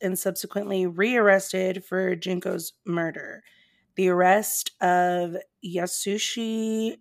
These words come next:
Shinji, and Shinji's brother followed.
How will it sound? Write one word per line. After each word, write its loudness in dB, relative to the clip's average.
Shinji, 2
and 0
Shinji's 0
brother -2
followed. -6